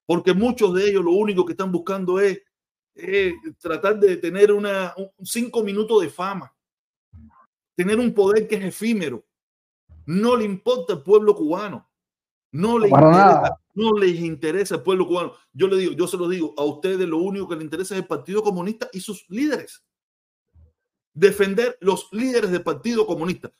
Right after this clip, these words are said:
Speaker 1: porque yo no puedo entender que si tú has visto que en sesenta y cinco años no se ha podido mover ni un dedo el embargo, pero sí podemos mover la dictadura, podemos mover el régimen, o podemos presionar ese,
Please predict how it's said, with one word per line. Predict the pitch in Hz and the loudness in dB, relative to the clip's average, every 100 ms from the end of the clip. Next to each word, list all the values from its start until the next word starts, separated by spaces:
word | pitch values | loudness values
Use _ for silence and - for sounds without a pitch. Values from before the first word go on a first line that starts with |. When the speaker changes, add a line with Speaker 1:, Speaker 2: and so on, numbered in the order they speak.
| _ | _
Speaker 1:
porque | 131 135 127 | -12 -10 -2
yo | 196 196 | -2 -2
no | 156 170 | -8 -2
puedo | 196 196 | 0 0
entender | 185 175 147 151 - _ _ | 0 -4 -4 -4 -6 _ _
que | 139 | -10
si | 147 135 | -10 -6
tú | 190 | -4
has | 185 | -4
visto | 175 123 117 | -6 -10 -10
que | 139 | -8
en | |
sesenta | 139 135 139 127 | -6 -6 -6 -8
y | 120 | -6
cinco | 185 175 135 | -8 -6 -4
años | 135 127 113 _ - | -4 -4 -8 _ -6
no | 160 202 | -2 0
se | 208 | 0
ha | 190 | 0
podido | 175 196 208 196 | 0 2 2 0
mover | 147 156 175 208 226 - | -4 0 4 4 2 -4
ni | 170 262 | -8 -6
un | 262 | 2
dedo | 240 190 127 - _ _ - | 4 4 2 -8 _ _ -6
el | 139 | -4
embargo, | 139 131 92 _ _ _ _ _ _ _ _ _ _ _ _ _ - | -2 -4 -6 _ _ _ _ _ _ _ _ _ _ _ _ _ -10
pero | 143 135 | -6 -4
sí | 208 | -2
podemos | 185 190 196 160 | 0 0 0 -2
mover | 147 175 160 117 _ - | 0 2 0 -4 _ -10
la | 120 | -8
dictadura, | 123 117 123 185 147 | -8 -8 0 0 0
podemos | 120 143 180 156 | -2 -2 -2 -2
mover | 151 170 | -2 0
el | 139 | -2
régimen, | 156 165 123 113 _ | -2 -4 -6 -8 _
o | 143 | 0
podemos | 143 175 214 214 | 2 4 2 0
presionar | 208 185 - 160 175 202 | -4 -6 -2 -2 0 0
ese, | 190 190 | 0 0